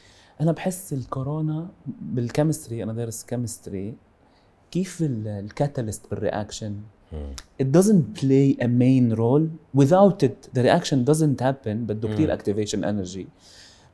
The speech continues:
Speaker 1: بس لما يكون في catalyst, it accelerates الرياكشن. So الكوفيد بيشبه هيدا الشيء.
Speaker 2: مم.
Speaker 1: We were going into that path. الكوفيد أجا مثل catalyst على everything we're feeling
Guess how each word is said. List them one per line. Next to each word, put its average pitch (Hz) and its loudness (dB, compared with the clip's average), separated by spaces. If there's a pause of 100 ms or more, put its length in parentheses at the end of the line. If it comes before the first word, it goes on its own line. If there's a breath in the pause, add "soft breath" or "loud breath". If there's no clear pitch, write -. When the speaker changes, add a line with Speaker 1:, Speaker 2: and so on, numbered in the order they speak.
Speaker 1:
بس 117 0
لما 123 6
يكون 196 4
في 185 4
catalyst, 156 4
it 165 -2
accelerates 135 0
الرياكشن. 101 -6 (640)
So 131 -4
الكوفيد 170 2 (140)
بيشبه 151 0
هيدا 110 -4
الشيء. 104 -8 (240 soft breath)
Speaker 2:
مم. 82 -6
Speaker 1:
We - 2
were 151 8
going 202 6
into 131 0
that 110 2 (140)
path. 113 -6 (880 soft breath)
الكوفيد 190 6
أجا 185 2
مثل 175 4 (100)
catalyst 170 2
على 131 0 (440)
everything 175 6
we're 123 0
feeling 127 -2